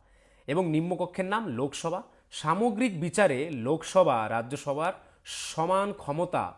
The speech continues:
ও মর্যাদা সম্পন্ন নয়। রাজ্যসভার তুলনায় লোকসভায় অধিক ক্ষমতার কি অধিকারী। নেক্সট প্রশ্ন, কোন উপজাতি ভাষাকে পশ্চিমবঙ্গে সরকারি মর্যাদা দেওয়া হয়েছে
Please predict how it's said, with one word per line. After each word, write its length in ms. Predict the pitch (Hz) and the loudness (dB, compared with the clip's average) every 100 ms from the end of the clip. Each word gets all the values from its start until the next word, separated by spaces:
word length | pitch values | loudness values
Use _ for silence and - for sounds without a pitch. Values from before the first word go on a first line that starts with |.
| - | -2
ও 120 | 175 156 101 - _ _ _ | 0 2 0 -10 _ _ _
মর্যাদা 400 | 135 160 160 190 | 0 2 6 6
সম্পন্ন 440 | 190 185 165 185 190 | 6 2 0 0 0
নয়। 340 | 175 135 151 233 - - _ | 0 4 2 0 -8 -20 _
রাজ্যসভার 580 | 127 139 139 - 202 202 | 0 2 2 0 4 4
তুলনায় 500 | 196 156 131 123 185 | 4 -2 0 -2 -2
লোকসভায় 760 | 175 120 151 - 185 151 120 165 - | -2 0 -2 0 2 4 2 -2 -6
অধিক 300 | 127 147 170 | -6 -6 -8
ক্ষমতার 480 | - 120 123 127 127 | -8 -8 -6 -6 -8
কি 200 | - 214 110 - _ _ | -4 -4 -4 -8 _ _
অধিকারী। 480 | 123 127 151 104 90 - _ _ _ - - - 127 | -4 -2 -4 -4 -10 -16 _ _ _ -20 -20 -10 2
নেক্সট 260 | 175 185 | 2 4
প্রশ্ন, 260 | 220 220 226 247 - - - _ _ _ _ | 2 2 2 -2 -4 -20 -20 _ _ _ _
কোন 360 | 247 269 294 254 | 6 10 10 8
উপজাতি 480 | 226 254 254 254 262 | 4 6 6 6 4
ভাষাকে 560 | 160 185 226 202 151 127 156 | 2 2 4 4 4 2 2
পশ্চিমবঙ্গে 840 | 185 196 - 226 214 220 185 110 92 | 2 2 2 0 4 4 4 -2 -4
সরকারি 600 | - 156 175 185 208 220 | -4 4 4 4 4 4
মর্যাদা 480 | 208 156 151 175 180 | 4 4 4 6 6
দেওয়া 240 | 170 170 | 8 8
হয়েছে 440 | 156 156 165 165 | 8 6 4 2